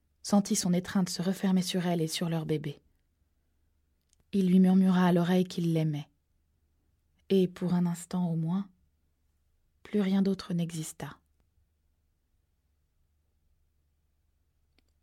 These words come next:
La nuit tomba finalement autour d'eux, tandis qu'au loin retentissaient les sirènes de l'ambulance qui emportait Harold. Rita était arrivée jusqu'à la cuisine.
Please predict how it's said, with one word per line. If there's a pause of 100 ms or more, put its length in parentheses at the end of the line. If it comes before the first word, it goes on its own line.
(600)
La
nuit
tomba
finalement
autour
d'eux,
tandis
qu'au
loin
retentissaient
les
sirènes
de
l'ambulance
qui
emportait
Harold. (3500)
Rita
était
arrivée
jusqu'à
la
cuisine.